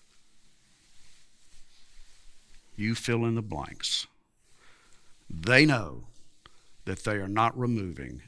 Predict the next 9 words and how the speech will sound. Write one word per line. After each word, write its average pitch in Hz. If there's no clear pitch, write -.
an 95
appendix. -
As 101
one 180
writer, 135
sympathetic 202
to 151
abortion 135
rights, 127